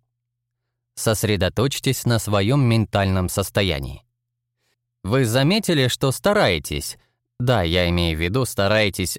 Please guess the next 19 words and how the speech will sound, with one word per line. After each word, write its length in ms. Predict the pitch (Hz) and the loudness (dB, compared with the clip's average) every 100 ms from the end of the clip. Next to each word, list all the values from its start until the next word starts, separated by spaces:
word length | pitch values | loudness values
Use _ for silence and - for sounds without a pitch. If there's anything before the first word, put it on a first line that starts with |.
| - | -6
в 80 | 92 | -4
значении 680 | 85 98 90 113 101 98 | 0 0 0 0 2 0
«заставляете 680 | 87 113 - 143 117 78 - | 0 -2 0 0 0 0 -4
себя», 320 | 76 82 73 - _ _ _ _ | -4 -4 -4 -6 _ _ _ _
переждать 600 | 147 131 101 95 151 - | 2 2 2 2 0 0
свой 260 | 110 127 | -2 -2
порыв. 460 | 117 160 156 - - _ _ _ _ _ - - | 2 0 0 -4 -12 _ _ _ _ _ -20 -14
Словно 440 | - 185 202 202 | -4 0 2 2
думаете: 640 | 190 190 107 90 78 76 65 _ _ _ _ _ _ _ _ | 2 2 2 0 0 -4 -6 _ _ _ _ _ _ _ _
«Так, 340 | 113 90 - - | -2 -2 -4 -10
я 360 | 85 92 110 123 | -8 -2 0 0
же 160 | 120 | 0
делаю 360 | 113 127 120 113 | 0 2 2 2
зонд, 440 | 104 82 71 - _ | 0 -2 -4 -10 _
почему 360 | 117 - 139 160 | -8 0 2 4
же 140 | 143 | 4
ничего 320 | 143 131 135 151 | 2 2 0 0
не 100 | 143 | 2
проходит?» 640 | 151 143 117 80 - | 0 0 -2 -2 -8